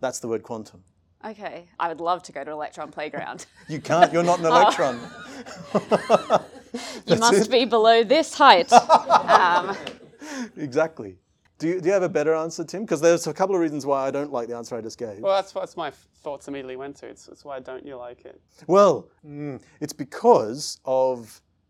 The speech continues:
Speaker 1: the existence of superposition, which means that real quantum systems can actually exist in a superposition of two of those allowed discrete states.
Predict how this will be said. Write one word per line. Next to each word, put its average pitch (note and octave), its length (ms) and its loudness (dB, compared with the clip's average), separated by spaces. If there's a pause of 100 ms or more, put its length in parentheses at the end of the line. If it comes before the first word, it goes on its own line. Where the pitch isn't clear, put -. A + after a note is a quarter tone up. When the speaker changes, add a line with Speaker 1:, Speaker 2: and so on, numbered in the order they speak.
(200)
Speaker 1:
the B2+ 140 -8
existence B2 560 -8
of A#2 100 -16
superposition, A#2 1080 -16 (420)
which B2 220 -12
means C3 200 -8
that B2+ 140 -12
real C3+ 380 -4
quantum A#2+ 380 -12
systems A#2 500 -14
can A#2 160 -12
actually A#2+ 320 -14
exist A2+ 420 -14
in A#2+ 80 -12
a A2 60 -10
superposition A#2 760 -12
of F#2+ 120 -14
two A2+ 200 -12
of F#2+ 120 -12
those G#2+ 180 -10
allowed G#2 460 -12
discrete G#2 460 -16
states. - 600 -20